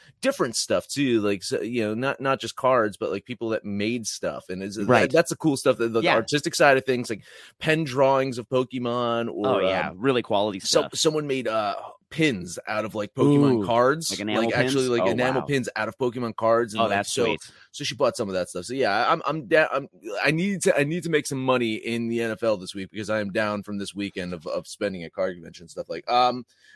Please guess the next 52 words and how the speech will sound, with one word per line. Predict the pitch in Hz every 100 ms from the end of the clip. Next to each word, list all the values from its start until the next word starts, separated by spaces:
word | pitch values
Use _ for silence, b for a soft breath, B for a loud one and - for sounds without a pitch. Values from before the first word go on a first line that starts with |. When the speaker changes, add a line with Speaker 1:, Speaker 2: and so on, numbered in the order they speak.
| -
Speaker 1:
very | 220 220
happy | 202 190 202 202
that | 175 175
you | 185
survived | - 170 120 127 147 156 160 151
your | 156
birthday, | 120 147 - - 92
though. | 90 90 87
You, | 107 123 123
you | 127 127
Speaker 2:
Oh, |
Speaker 1:
are | 123
Speaker 2:
my | 120
Speaker 1:
another | 127 151
Speaker 2:
goodness. | 160 151
Speaker 1:
year | 160 170
older, | 131 131 131 139
and | 120 131
you | 139
survived | 147 - 156 104 113 113 113 113 117 110 _
that | 123 131
Speaker 2:
Yeah. | -
Speaker 1:
birthday. | 180 - 85 - B B
Speaker 2:
Yeah, | 143 151
well, | 117 151 139
you | 147
know, | 143
uh, | 117 131 127 127 120 71 123 110
after | 127 123 147 143 - _
consuming | - - 165
all | 147
the | 139
cholesterol | 139 127 147 131
and | 120
deep | 135 139
fried | 135 120 117
food | 127 120
and | 92 131
being, | 131 131 131 120 -
uh, | 117 117 113
pretty | 185 214
much | 185 -
insufferable | 151 143 156 165 165 151 147
to | 160
the | 127
Bills | 98 156 180 -
fans | 170 160 151
friends | - 139 160 160
that | 143
I | 131
had | 151 156 139
over | 135 165 139